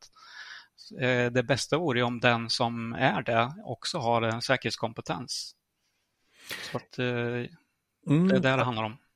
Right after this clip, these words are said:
Speaker 2: <clears throat> Ja, nu hängde jag väl kanske ut, eh, utvecklarna då i tron att de kanske inte hade det säkerhets-, säkerhetsmedvetande, och det var ju tur att du, du, du rättade med det lite där. Men,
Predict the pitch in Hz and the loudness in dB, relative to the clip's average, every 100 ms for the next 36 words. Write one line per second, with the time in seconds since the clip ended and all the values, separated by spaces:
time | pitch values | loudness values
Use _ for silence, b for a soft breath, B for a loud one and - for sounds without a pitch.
0 | - 180 156 123 131 110 110 107 104 107 | 4 6 6 4 6 8 8 10 8 8
1 | - 104 110 104 104 98 104 98 104 - | 4 2 4 2 2 2 2 2 2 4
2 | 127 143 107 90 90 - 95 87 87 90 | 6 8 8 8 6 2 0 2 2 0
3 | 85 90 87 82 90 87 120 101 98 - | 0 0 0 2 0 4 4 6 2 2
4 | 82 80 - - - 101 113 95 104 92 | 0 -2 -12 -16 -14 -2 0 4 4 4
5 | 104 90 90 87 - 123 117 104 90 95 | 4 4 4 4 6 10 10 10 6 2
6 | 98 92 104 92 - 90 - 87 87 87 | 4 6 6 4 4 0 0 -2 -2 -2
7 | 85 87 - 98 110 90 85 - 92 104 | 0 0 -2 0 0 0 -2 -2 2 4
8 | 95 | 6